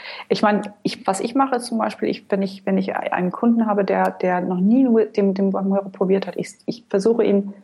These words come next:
selber auf, auf die, auf die, auf, weil jeder Mensch hat andere,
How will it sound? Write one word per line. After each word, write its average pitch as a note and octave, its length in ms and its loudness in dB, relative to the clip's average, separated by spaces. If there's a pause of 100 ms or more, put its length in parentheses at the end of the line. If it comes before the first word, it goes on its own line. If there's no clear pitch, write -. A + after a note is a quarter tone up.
(720)
selber G3 380 2
auf, - 220 -8
auf - 80 -12 (920)
die, E3+ 160 -8
auf - 140 -12
die, - 180 -6
auf, - 120 -8 (880)
weil F3+ 180 2
jeder B3 300 2
Mensch G#3+ 280 0
hat G#3+ 200 -4
andere, G3+ 420 0